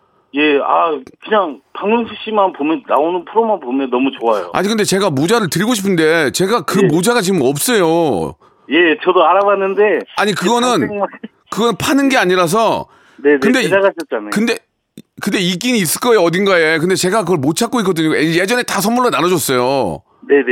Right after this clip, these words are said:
Speaker 1: 네, 네.
Speaker 2: 그건 당근, 당근 땡땡에 그 나와 있긴 한데
Speaker 1: 네, 네, 네. 네,
Speaker 2: 제가
Speaker 1: 저
Speaker 2: 한번
Speaker 1: 그것도 봤어요.
Speaker 2: 예, 한번 제가 찾아볼게요. 찾아보고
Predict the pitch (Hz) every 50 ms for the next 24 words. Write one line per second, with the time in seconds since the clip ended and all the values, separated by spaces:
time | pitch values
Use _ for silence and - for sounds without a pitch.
0 | 120 113 104 107 104 - - 165 185 160 101 - - - 151 180 208 214 226 226
1 | 214 202 180 156 190 202 220 220 233 208 220 220 220 185 208 208 202 190 180 170
2 | 170 165 185 190 185 - 170 - - - 175 240 185 180 220 233 226 190 135 95
3 | - 127 117 113 117 117 - - - - - - - 151 151 185 208 208 226 214
4 | 233 240 254 254 208 175 - - 156 151 - - 165 147 135 135 - _ - -
5 | - - 180 180 214 254 254 214 214 226 185 - 202 240 269 277 269 226 180 -
6 | 165 147 - 190 214 247 233 175 165 151 147 170 208 214 202 170 123 92 76 -